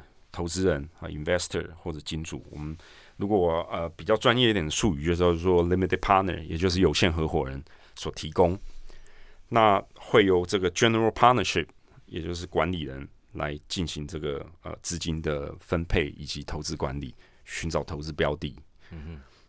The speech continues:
Speaker 1: 那为什么会叫有限合伙人呢？其实这个字面上解释也蛮有意义的啊，那就是你只出钱嘛，你不管事，你不进行这个，你不干涉这个基金的日常营运哈，以及投资管理，哦，所以这个你是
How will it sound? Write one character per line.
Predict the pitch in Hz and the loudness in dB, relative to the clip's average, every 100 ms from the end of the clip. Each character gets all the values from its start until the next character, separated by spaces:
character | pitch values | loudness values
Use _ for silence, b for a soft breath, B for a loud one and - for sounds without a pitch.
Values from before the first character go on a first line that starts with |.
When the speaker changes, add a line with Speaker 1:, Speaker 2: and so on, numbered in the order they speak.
| - | 2
Speaker 1:
那 | 147 | 6
为 | |
什 | 147 104 | 6 6
么 | |
会 | 120 | 6
叫 | 127 | 6
有 | 95 73 | 6 4
限 | 113 | 0
合 | 85 - 80 | 0 -2 0
伙 | 85 67 | 0 -2
人 | 65 | -8
呢？ | 67 73 | -10 -10
其 | - | -8
实 | 82 82 | -6 -4
这 | 90 | -2
个 | 87 | -2
字 | - 95 | 0 0
面 | 87 | 2
上 | 90 80 | 0 -2
解 | 67 55 | -4 -4
释 | - 76 | -2 -2
也 | |
蛮 | 64 71 | -4 -6
有 | 64 | -6
意 | |
义 | 64 64 57 | -10 -14 -14
的 | 76 | -18
啊， | 76 _ b b b | -20 _ b b b
那 | 85 | -4
就 | 85 | -4
是 | 87 85 87 b b b b - | -2 -2 -4 b b b b -4
你 | 98 | -2
只 | 87 | -2
出 | - 101 | -2 -2
钱 | - 73 | -2 -2
嘛， | 76 - - | -4 -8 -10
你 | 80 | -8
不 | 95 | -4
管 | 78 64 | -4 -2
事， | - 76 - _ - b b b - | -4 -4 -8 _ -20 b b b -10
你 | 78 | -8
不 | 78 101 - _ | -4 -6 -8 _
进 | - 165 | 0 2
行 | 107 98 90 | 0 0 0
这 | 107 | 0
个， | 98 87 85 | 0 0 -2
你 | 117 | -4
不 | 104 151 | -2 2
干 | 143 151 | 2 4
涉 | 165 123 - - | 4 4 2 -4
这 | 127 | 0
个 | 101 | 2
基 | 87 - | 0 -2
金 | 101 107 107 | 0 0 2
的 | 90 85 | 2 2
日 | 104 | -2
常 | - 78 | -4 -4
营 | 80 71 | -6 -6
运 | 80 85 67 | -4 -4 -4
哈， | 69 80 | -8 -10
以 | 76 | -10
及 | 73 78 | -10 -6
投 | 87 | -4
资 | 82 | -4
管 | 85 69 73 | -6 -6 -6
理， | 71 - b b b b - | -8 -14 b b b b -14
哦， | - - | -14 -12
所 | - 85 | -4 -2
以 | 80 | -2
这 | 78 85 | -4 -4
个 | 80 76 | -2 -4
你 | - 80 | -8 -8
是 | 98 | -6